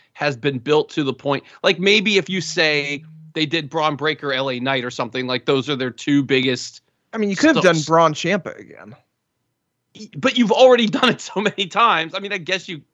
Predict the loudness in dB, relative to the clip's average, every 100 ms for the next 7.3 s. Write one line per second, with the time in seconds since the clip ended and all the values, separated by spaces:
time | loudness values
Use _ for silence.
0 | _ -6 -6 -6 -6 -2 -2 -2 -2 -2
1 | 2 0 0 -8 _ _ _ _ _ _
2 | _ -18 -18 -18 _ -20 -18 -12 -12 -6
3 | -6 -6 _ _ _ _ _ -2 0 2
4 | 0 0 -6 -2 0 0 0 -4 -4 -4
5 | -2 -2 -2 -2 0 -2 -2 -4 -4 -2
6 | 0 -2 -4 -2 0 0 2 2 2 2
7 | 2 0 -4